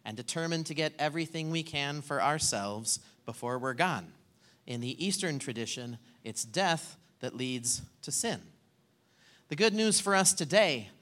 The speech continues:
is that the resurrection breaks both of those cycles. First, Jesus came to bear the cost of all sin, to bear in his own body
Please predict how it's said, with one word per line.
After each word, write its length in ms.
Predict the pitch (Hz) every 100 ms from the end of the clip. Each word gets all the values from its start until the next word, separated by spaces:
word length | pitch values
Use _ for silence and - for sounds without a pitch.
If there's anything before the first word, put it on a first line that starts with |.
| _ -
is 100 | 123
that 120 | 135
the 80 | 135
resurrection 880 | 156 180 180 175 175 - 180 175 165 - 101
breaks 640 | 160 165 156 - - - - _
both 320 | 110 139 139 143
of 140 | 120
those 360 | 123 123 117 -
cycles. 720 | - - 123 110 87 - - - _ _ _ _ _ _ _ _ -
First, 340 | 190 202 208
Jesus 340 | 139 190 160 151
came 300 | 185 175 175
to 100 | 147
bear 220 | 156 170
the 100 | 147
cost 560 | - 156 139 127 - - _ _
of 120 | - 127
all 200 | 131 123
sin, 420 | - 131 95 87 - _ _ _ _ _ -
to 80 | 123
bear 180 | 139
in 100 | 151
his 160 | 135 113 -
own 380 | 151 180 190 175
body 560 | 143 135 135 139 135